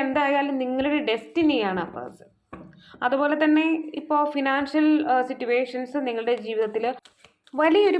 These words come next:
പ്രതിസന്ധി സൃഷ്ടിക്കുന്നുണ്ടെങ്കിൽ തീർച്ചയായിട്ടും അതിലൊരു മാറ്റം ഈ വ്യക്തിക്ക് വരുന്നതാണ്. ആ വ്യക്തിയുടെ ഫിനാൻഷ്യൽ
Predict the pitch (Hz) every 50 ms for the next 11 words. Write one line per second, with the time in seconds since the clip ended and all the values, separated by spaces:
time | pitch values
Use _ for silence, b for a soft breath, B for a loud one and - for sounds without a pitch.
0 | 349 311 262 269 277 277 - 302 277 311 311 320 311 - - - 262 - 285 277
1 | 262 240 226 220 220 214 254 277 - 277 269 269 262 - - 349 339 294 262 247
2 | 240 233 240 247 247 240 - 214 220 214 226 233 240 247 233 220 196 196 196 202
3 | - 214 220 214 214 208 214 240 240 233 220 - 226 208 220 220 214 190 175 170
4 | 175 170 160 147 156 160 - - - B B B B B B B B 233 226 226
5 | 214 - 233 233 240 247 247 226 214 208 214 214 208 233